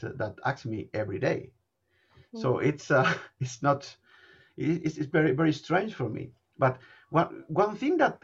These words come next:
Speaker 1: has struck me from, uh, from the beginning has been that the, even the medical staff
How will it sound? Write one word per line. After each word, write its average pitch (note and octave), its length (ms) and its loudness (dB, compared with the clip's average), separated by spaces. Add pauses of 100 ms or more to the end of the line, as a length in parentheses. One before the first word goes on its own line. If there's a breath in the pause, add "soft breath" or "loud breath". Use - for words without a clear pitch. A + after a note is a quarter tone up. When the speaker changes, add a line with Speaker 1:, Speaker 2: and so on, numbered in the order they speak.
(100)
Speaker 1:
has D#3+ 100 0 (100)
struck C3+ 300 2
me B2+ 160 2
from, B2+ 440 -2
uh, A#2 300 -2
from A#2 140 -8
the B2 80 0
beginning A2+ 400 -6
has A#2+ 200 -6
been A#2 200 -6
that G#2 200 -6
the, - 120 -8 (220 soft breath)
even G3 260 -2
the F#3 140 0
medical E3+ 640 -2
staff - 380 -8